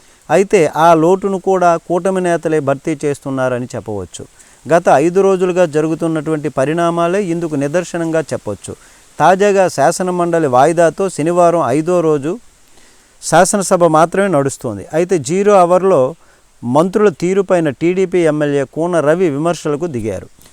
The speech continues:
అసెంబ్లీ జీరో అవర్, అసెంబ్లీ జీరో అవర్ డ్రైవర్ లేనటువంటి కారులా ఉంది అని ఆయన అన్నారు. "ఎమ్మెల్యేలు జీరో అవర్లో ప్రశ్నలు వేస్తున్నారు, కానీ మంత్రులు ఎవరూ కూడా లేచి నోట్ చేసుకున్నాము అని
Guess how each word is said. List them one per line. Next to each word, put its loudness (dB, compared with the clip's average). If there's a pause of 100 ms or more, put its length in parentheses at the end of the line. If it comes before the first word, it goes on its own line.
(160)
అసెంబ్లీ 0
జీరో 0 (720)
అవర్, 4 (580)
అసెంబ్లీ 0
జీరో 2
అవర్ 2
డ్రైవర్ -2
లేనటువంటి -2
కారులా 2
ఉంది -4
అని -4 (160)
ఆయన -2
అన్నారు. -6 (340)
"ఎమ్మెల్యేలు 0
జీరో 0
అవర్లో 0
ప్రశ్నలు -4
వేస్తున్నారు, -6 (440)
కానీ 2
మంత్రులు 0
ఎవరూ 2
కూడా 0
లేచి -2
నోట్ -4
చేసుకున్నాము -4
అని -4